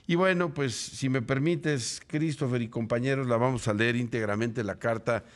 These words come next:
que publica tanto en inglés como en español Checo Pérez. Dice:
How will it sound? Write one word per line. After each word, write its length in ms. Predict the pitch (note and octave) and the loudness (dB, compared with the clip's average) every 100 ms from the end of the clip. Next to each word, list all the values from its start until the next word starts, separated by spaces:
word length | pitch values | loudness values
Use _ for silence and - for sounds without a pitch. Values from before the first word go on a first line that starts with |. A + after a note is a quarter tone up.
| - - - | -20 -20 -4
que 100 | A2+ | -4
publica 480 | G#2+ A2 C3+ C3 G#2 | 0 0 2 0 0
tanto 260 | G#2 F#2 | -2 0
en 100 | G2 | 0
inglés 340 | G2 G2+ B2+ A2+ | 0 0 -2 -2
como 180 | A2+ | -2
en 100 | G2+ | 0
español 640 | F#2+ - G2 G#2 A#2 A#2 - | -2 -2 -2 2 2 0 -4
Checo 320 | - A#2 D3 | -6 -2 -2
Pérez. 280 | E3 D#3+ D3+ | 0 0 0
Dice: 420 | A#2+ C3 A2+ B2+ | 0 0 2 0